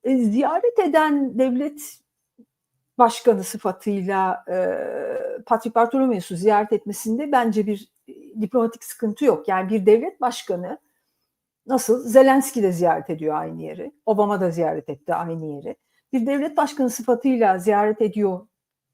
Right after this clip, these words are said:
penceresinden bakarsak bir sıkıntı yok. Ama, e, Hristiyanlığın iki taşıyıcı kolonunun bir araya geliyor olması tabii dini, e, tercümesi ve yorumu önümüzdeki günlerde daha dikkatli yapılması gereken ve takip edilmesi gereken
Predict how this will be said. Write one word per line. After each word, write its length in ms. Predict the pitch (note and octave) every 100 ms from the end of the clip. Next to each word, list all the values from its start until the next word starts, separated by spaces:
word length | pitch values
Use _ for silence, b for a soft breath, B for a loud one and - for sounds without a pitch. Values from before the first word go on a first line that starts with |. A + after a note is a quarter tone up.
| -
penceresinden 640 | A#3+ A#3 A3 A#3+ A#3 A3
bakarsak 600 | A#3+ A3+ E3+ - D#4+ D4+
bir 60 | B3+
sıkıntı 480 | - A3 G#3+ -
yok. 160 | C4+ - B B B -
Ama, 380 | A3+ A3+ F#3+ - _
e, 240 | - F#3+ G#3+
Hristiyanlığın 600 | C4 A#3 B3 B3+ C4 A#3
iki 500 | A#3 - F4 E4 -
taşıyıcı 420 | - A#3 A3 A3+
kolonunun 1080 | D#4 B3+ A3 G3 F#3+ F#3 - - A3+ B3 A3
bir 100 | F#3+
araya 280 | F#3+ F#3 F#3
geliyor 380 | F3 G#3 A3 B3
olması 480 | G3+ F3 E3+ - E4
tabii 260 | B3 A3+ b b - F#3+
dini, 680 | B3+ C4+ C#4 D4+ D4+ C#4+ - _ _
e, 380 | - G3+ D#3+ -
tercümesi 680 | - A3+ A3+ G#3+ A#3 A#3 C#4
ve 60 |
yorumu 380 | A3+ G#3 A3 C4+
önümüzdeki 380 | B3 A3+ A3 A#3
günlerde 420 | A3 G#3 F#3+ D4
daha 240 | B3 C4
dikkatli 420 | A3+ - A#3 A#3 C#4
yapılması 500 | A#3+ A3 F3+ E3+ F3
gereken 440 | F3+ G#3 F4+ G#4+
ve 40 |
takip 380 | - C#4+ C#4+ D4
edilmesi 380 | B3 G3 E3+ -
gereken 360 | D3+ E3+ -